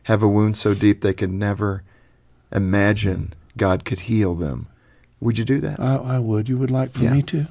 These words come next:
Speaker 2: Father, in this beautiful setting up here in the high mountains of Colorado,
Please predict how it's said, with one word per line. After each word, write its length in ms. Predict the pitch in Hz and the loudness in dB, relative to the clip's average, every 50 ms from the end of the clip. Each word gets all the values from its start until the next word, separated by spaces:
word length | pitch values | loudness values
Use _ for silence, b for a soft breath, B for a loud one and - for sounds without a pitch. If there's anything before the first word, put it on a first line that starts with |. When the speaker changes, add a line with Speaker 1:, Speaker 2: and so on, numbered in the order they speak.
| - _ B B B B B B B B B B B B B B B B B B - - - - _ _ - | -8 _ B B B B B B B B B B B B B B B B B B -20 -20 -20 -20 _ _ -16
Speaker 2:
Father, 420 | - - 165 151 143 131 113 101 110 | -6 -2 2 2 4 4 4 2 2
in 140 | 123 120 | 2 4
this 180 | 123 127 123 - | 4 2 2 2
beautiful 460 | - - 143 147 143 131 - - 123 | 2 4 6 6 6 4 2 -2 -2
setting 520 | - - - - 139 127 123 120 117 127 131 | -2 0 2 2 2 2 2 0 -2 -4 -6
up 200 | 139 135 - - | -10 -10 -6 -4
here 180 | 143 135 135 | -2 0 2
in 100 | 139 135 | 2 2
the 80 | 127 123 | 0 0
high 220 | - - 131 123 | -2 -2 -2 -2
mountains 520 | 123 135 127 117 117 113 113 - 123 117 - | 0 0 0 0 -2 -2 -4 -6 -6 -6 -6
of 140 | 120 - | -6 -6
Colorado, 680 | - - - - - - 123 127 - - - 127 - | -8 -8 -8 -8 -12 -12 -14 -10 -10 -10 -10 -10 -14